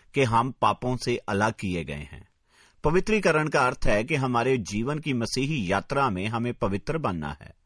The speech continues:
जब हम मसीही बनते हैं, तो हम एक तरह से मसीह में बच्चे होते हैं और जैसे बच्चे बड़े होते हैं, इसी तरह से हम भी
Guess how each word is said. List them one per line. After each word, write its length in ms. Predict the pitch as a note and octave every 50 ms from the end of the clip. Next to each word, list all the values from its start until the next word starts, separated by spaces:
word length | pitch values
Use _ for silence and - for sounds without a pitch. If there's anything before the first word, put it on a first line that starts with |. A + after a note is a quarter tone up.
| _ _ _ _ _ - - _ _ _ _ -
जब 200 | - B2+ B2 A#2+
हम 120 | C3+ C3
मसीही 420 | B2 A#2+ A2+ - B2+ B2 A#2+ C#3 C3
बनते 340 | B2 B2 A2 A#2 G#2+ C#3 C#3
हैं, 240 | B2+ B2+ C3 D3
तो 100 | D3 F3
हम 200 | D#3 C#3 C#3 C#3 C#3 - _
एक 260 | B2+ C3 C3+ C#3+ - _
तरह 220 | - A#2+ A#2 A#2 B2
से 160 | - C#3+ B2+
मसीह 420 | B2 A2+ G#2+ - - A#2 B2 C3+
में 200 | C#3 C#3 A#2 F2+
बच्चे 320 | C#2+ F#2+ F#2 - - E3 E3+
होते 280 | A#2+ F#2+ F2 - -
हैं 280 | F#2 D#2+ D2 C#2 B1 - _ _ _ - - - - _ _
और 160 | B2+ E3 E3
जैसे 420 | C3 G#2 B2+ C3 C#3+ - - F3+ F3+
बच्चे 300 | C#3+ C3+ A#2+ - C#3+ C3
बड़े 260 | G#2+ G#2 G#2+ C3 D#3
होते 280 | B2 G#2+ G2 - -
हैं, 200 | A2 A2 B2 C3
इसी 320 | - - C#3 - - F3 E3
तरह 280 | - C3 A2 A2 A2
से 180 | G#2+ - B2+ A2+
हम 240 | G2 G#2 G#2 A2+ B2+
भी 160 | C#3 C3+ -